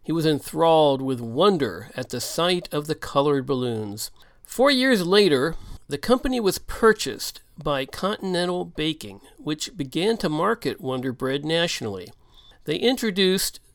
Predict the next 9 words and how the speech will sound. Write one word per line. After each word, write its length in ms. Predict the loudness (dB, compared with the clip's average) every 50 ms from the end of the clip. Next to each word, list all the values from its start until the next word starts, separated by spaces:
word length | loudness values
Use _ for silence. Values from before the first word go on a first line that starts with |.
| -20 -20 -12
such 260 | -4 -2 -2 -2 -2
innovations 840 | -2 0 2 2 2 2 2 0 0 0 0 -2 0 0 -2 -2 -4
as 300 | -6 -6 -6 -6 -6 -8
sliced 500 | -8 -6 -4 -2 -2 -4 -4 -6 -8 -4
bread 460 | -2 0 0 0 0 0 -4 -6 -12 -14 -20 _ _ _
in 120 | -6 -4
the 80 | -4 -2
nineteen 480 | -2 -2 -4 -4 -6 -8 -8 -8 -8 -4
thirties 560 | -2 0 0 0 0 -2 -2 -4 -6 -10